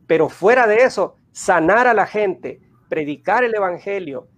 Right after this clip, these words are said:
ir y enfrentarse con el diablo, y no, no estoy hablando solo de posesiones demoníacas, que podría ser también, pero, pero no estoy hablando de eso, estoy hablando de los celos, las envidias, todo ese tipo de cosas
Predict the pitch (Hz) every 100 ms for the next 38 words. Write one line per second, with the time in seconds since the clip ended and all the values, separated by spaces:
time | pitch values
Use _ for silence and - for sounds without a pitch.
0 | _ _ - 254 247 202 175 165 143 220
1 | 247 214 190 165 143 127 208 208 147 135
2 | 135 190 240 247 247 247 226 220 233 -
3 | 208 214 185 165 143 - _ _ _ 170
4 | 156 151 190 208 180 165 160 170 135 185
5 | 190 - 135 123 131 135 151 - 220 233
6 | 170 165 156 147 _ _ _ - 226 294
7 | - 214 190 175 156 139 160 - 247 233
8 | 240 226 190 147 - 175 180 156 139 135
9 | 135 131 175 226 202 165 139 - _ _
10 | _ 240 254 226 214 240 240 196 180 233
11 | 220 226